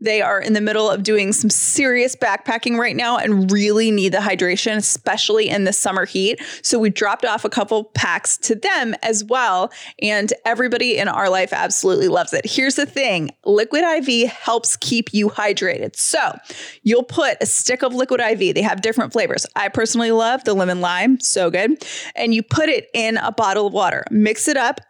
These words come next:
and you will be hydrated as though you had two to three bottles of water, even though you didn't. So stay hydrated with Liquid I V. It's available nationwide at Costco,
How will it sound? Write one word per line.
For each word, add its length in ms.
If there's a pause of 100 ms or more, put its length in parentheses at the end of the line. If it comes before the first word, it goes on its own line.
and 240
you 300
will 120
be 160
hydrated 920
as 180
though 160
you 220
had 260
two 220
to 80
three 240
bottles 380
of 60
water, 360 (200)
even 280
though 320
you 180
didn't. 340
So 160
stay 640 (300)
hydrated 640 (180)
with 180
Liquid 460
I 320
V. 360
It's 180
available 400
nationwide 520
at 80
Costco, 540